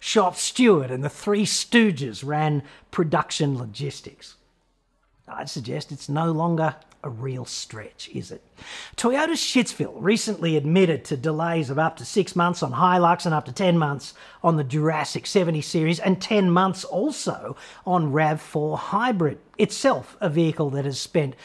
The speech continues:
more time unable to be supplied than actually for sale during its life cycle to date, seemingly. But they're unwilling to ballpark three hundred series delivery timeframes, so it's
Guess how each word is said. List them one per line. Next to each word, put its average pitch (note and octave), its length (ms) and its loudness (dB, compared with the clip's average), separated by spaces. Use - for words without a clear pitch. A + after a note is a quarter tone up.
more E3 320 2
time D#3 540 0
unable E3+ 640 4
to C#3+ 160 -6
be D3 160 -2
supplied E3+ 680 -2
than D#3 180 -4
actually C3+ 420 -6
for - 460 -8
sale C#3 640 -6
during F3 380 2
its E3 200 0
life G3+ 340 -2
cycle C3 600 -6
to D3 100 -8
date, A2+ 420 -12
seemingly. A2 640 -12
But D#3+ 120 -2
they're F3 160 4
unwilling B3 680 8
to E3 120 -4
ballpark F3+ 800 0
three F#3 300 0
hundred D#3 440 0
series D3+ 580 0
delivery D3 440 -2
timeframes, D3+ 720 -4
so - 340 -10
it's - 200 -20